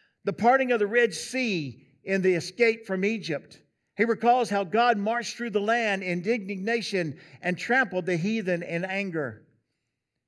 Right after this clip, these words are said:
As God's people marched toward the promised land,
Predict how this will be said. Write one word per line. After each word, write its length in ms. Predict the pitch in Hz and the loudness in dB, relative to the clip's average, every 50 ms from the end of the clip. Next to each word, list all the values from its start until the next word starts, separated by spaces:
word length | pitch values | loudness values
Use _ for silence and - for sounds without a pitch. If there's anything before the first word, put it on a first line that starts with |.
| _ _ _ _ _ _ _ _ _ _ _ _ _ _ - | _ _ _ _ _ _ _ _ _ _ _ _ _ _ -8
As 140 | - 160 143 | -8 -8 -4
God's 320 | - 220 233 247 240 - | 0 0 2 2 0 -2
people 380 | - - 247 233 - 208 196 180 | -4 -6 -6 -2 2 2 2 2
marched 600 | 160 170 190 214 233 240 233 - - - - - _ _ | 2 0 0 0 -2 -4 -6 -10 -16 -16 -18 -20 _ _
toward 280 | - 202 214 220 220 180 | -2 2 4 4 4 2
the 80 | 202 | 0
promised 460 | - - 202 208 208 202 196 170 - | -6 -4 -4 -4 -2 -2 -4 -6 -6
land, 420 | 165 175 165 151 139 131 120 110 | -4 -4 -2 -2 -2 -4 -4 -6